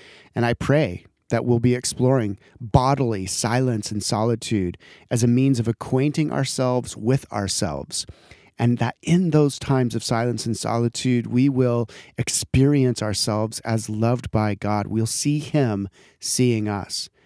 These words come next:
And I truly hope that as an act of loving obedience, with much more intensity than the city of Seattle did, even for her beloved Seahawks, with much more intentionality, that our community will take a day a week to stop and rest and delight and contemplate God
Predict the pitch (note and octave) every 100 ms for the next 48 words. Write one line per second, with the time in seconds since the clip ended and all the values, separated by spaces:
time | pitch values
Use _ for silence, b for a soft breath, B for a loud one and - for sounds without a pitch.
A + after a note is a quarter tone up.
0 | b b b b b A2+ A2+ - D3+ D3+
1 | G#2+ G#2 - A2+ A#2 A2+ A2+ G#2+ C3 -
2 | G#2+ A#2 A#2 A#2 A2 G2+ G#2 G2 D#2+ -
3 | - - _ - G#2+ - C3+ D3+ - D3+
4 | C#3 B2 - B2+ - B2 A#2 A#2 A2+ A2
5 | - C3 A#2+ A2+ - A#2+ A2+ A2 A2+ A2
6 | G2+ - C3+ C3+ C3 - B2+ A2 A2+ G#2
7 | B2+ A2+ A2 A2 G#2+ G2+ F#2+ A#2 G#2+ F2
8 | E2 - - - B B B B B B
9 | B A#2 - B2+ D3+ - D3 C3 C3+ B2
10 | A#2 A2 A2 A2 F#2 A2 - b b b
11 | b A#2+ B2+ C#3 C#3 C3+ C#3+ B2 G#2+ A2
12 | - - C#3 C3+ A#2+ A#2+ B2 C3+ A#2+ A2
13 | G2+ - G2 - - B2 B2 B2 G2 G2
14 | A2 A#2 A#2 - - G#2 G2 G2 A2 A#2
15 | A2+ G#2 - - B2+ B2 B2 - B2 A#2
16 | - G#2+ G#2 G#2